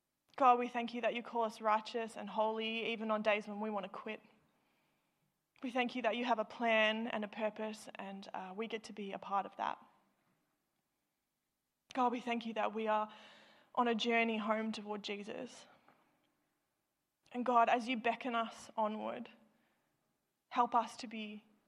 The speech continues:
bold enough and brave enough to follow you wherever you lead. God, help us to be people who are off and running and not turning back. God, let us sit in your presence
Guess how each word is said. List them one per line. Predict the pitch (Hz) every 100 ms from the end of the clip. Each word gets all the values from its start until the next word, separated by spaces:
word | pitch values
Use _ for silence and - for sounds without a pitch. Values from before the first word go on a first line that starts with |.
| _ -
bold | 220 214 220 226
enough | 220 214 214 - - - _ _ _ _ _ -
and | 220
brave | 214 220 214
enough | 214 208 202 196 -
to | -
follow | - 202 196
you | 202 226 226 - _ _ _ _ _ _ _ _ _ _
wherever | 240 226 220 220
you | 214
lead. | 208 220 233 - _ _ _ _ _ _ _ _ _ _ _ _
God, | 254 233
help | 240 240
us | 247 -
to | 254
be | 240
people | 226 233 240
who | 208 226
are | 185
off | 196 208 - -
and | 220
running | 202 208 214 208
and | 208 202
not | 214 208
turning | - 214 196
back. | 196 185 208 - _ _ _ _ _ _ _ _ _ _ _ _ _ _ _ _ _ _ _ _ _ _ _ _ _ _ _ _ _ _ _
God, | - 226
let | 220
us | 202 - -
sit | 254 -
in | 240
your | 214
presence | - 220 208 220 226